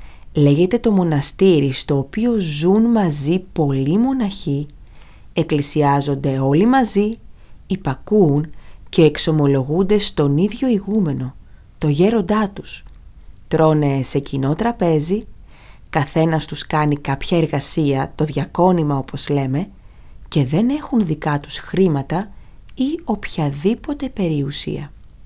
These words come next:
Αφού λοιπόν πέρασε αρκετό καιρό στο κοινόβιο, ο Άγιος Γεράσιμος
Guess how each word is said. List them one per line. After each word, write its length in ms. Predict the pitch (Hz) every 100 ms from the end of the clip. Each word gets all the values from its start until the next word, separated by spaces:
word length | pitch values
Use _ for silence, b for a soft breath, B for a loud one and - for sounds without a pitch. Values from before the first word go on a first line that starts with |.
| - - - - - b b b b b b b b b
Αφού 260 | - -
λοιπόν 400 | 302 220 190 175
πέρασε 480 | 165 170 165 147 -
αρκετό 540 | 151 135 139 127 214 240
καιρό 400 | - 160 147 147
στο 180 | -
κοινόβιο, 760 | 143 - 143 160 151 143 143 185 - - - - - - - - - - -
ο 80 | 139
Άγιος 260 | 135 185
Γεράσιμος 880 | 220 240 208 196 196 156 139 156 -